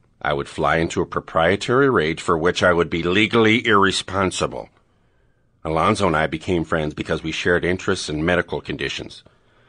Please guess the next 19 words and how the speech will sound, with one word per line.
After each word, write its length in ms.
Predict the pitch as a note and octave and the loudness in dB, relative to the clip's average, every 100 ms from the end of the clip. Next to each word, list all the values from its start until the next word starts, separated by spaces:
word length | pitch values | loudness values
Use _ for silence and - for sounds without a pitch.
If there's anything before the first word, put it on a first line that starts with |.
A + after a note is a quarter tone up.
| - - - | -20 -12 -8
The 60 | |
building 380 | D2 A2 B2+ C3+ | 2 2 4 4
blocks 400 | F#2+ F2+ F2+ - | 4 4 4 0
of 80 | D#2 | 2
our 160 | D#2 | 4
relationship 720 | E2+ D2 C2+ - D2+ - E2 - | 4 2 -2 -4 -6 -6 -8 -6
were 140 | B1 | -4
raw 240 | C2+ D2+ D#2 | 0 2 2
honesty, 440 | D#2+ D2+ - D2+ - _ _ _ - | 0 -4 -6 -8 -10 _ _ _ -8
a 120 | D2 | -6
love 340 | C#2+ D2 E2+ | -2 0 2
of 160 | E2 C2+ | 0 -2
Robert 460 | C#2+ D#2 G#2 G#2+ | 0 0 0 0
Bly 260 | F#2+ F2 D2+ | 2 4 2
poems, 680 | D2 - D2 C#2 C#2+ - - _ _ _ _ | -2 -4 -4 -4 -6 -8 -16 _ _ _ _
and 160 | C#2+ | -10
two 220 | - D#2+ | -6 -6
double-barreled 580 | D2 D2+ D#2+ C#2+ D2 D#2+ | -2 -2 -2 -2 -2 -4
penises. 580 | - C2+ C2 - A#1+ - | -4 -8 -8 -10 -10 -14